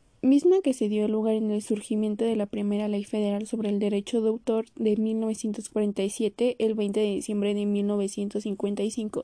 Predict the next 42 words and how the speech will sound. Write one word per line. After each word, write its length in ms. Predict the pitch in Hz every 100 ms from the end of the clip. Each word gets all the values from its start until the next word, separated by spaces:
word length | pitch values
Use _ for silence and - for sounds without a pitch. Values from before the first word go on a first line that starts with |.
| 240
Se 200 | - -
adhirió 380 | 214 202 202 220
a 40 | 240
la 140 | 254
Convención 540 | 262 254 254 254 233
para 320 | 226 226 208 - - - - - - -
su 200 | 240 202
propiedad 480 | 214 208 208 208
literaria 680 | 226 220 254 247 233 233 240 -
y 160 | 220 220
artística. 680 | 202 - 214 - 208 214 -
Asimismo, 680 | 208 220 247 254 254 254 277
en 240 | 208 202
mil 140 | 208 220
novecientos 480 | 226 233 226 247
sesenta 340 | 247 247 240 240
y 80 | 220
ocho 240 | 214 254
se 140 | 247
adhirió 440 | 202 208 208 214 226
el 160 | 226
Convenio 520 | 214 202 202 202 202 214
de 160 | 214
Berna 340 | 220 226 220 247
para 160 | 233
la 140 | 190 185
protección 560 | 190 196 202 - 208
de 100 | 214
las 220 | 196 202
orma-, 360 | 220 214 220 240 - -
de 120 | 202
las 200 | 196 -
obras 320 | 220 233 247
literarias 680 | 220 185 196 202 220 269 226
y 100 | 208
artísticas. 840 | 190 - 208 - - - - - _ _ _ _ - -
¿Cuándo 320 | 294 302 320
expiran 560 | 381 - 262 226 226 214
los 160 | 208
derechos 380 | 190 190 - 240
de 60 | 220
autor? 360 | 220 226 269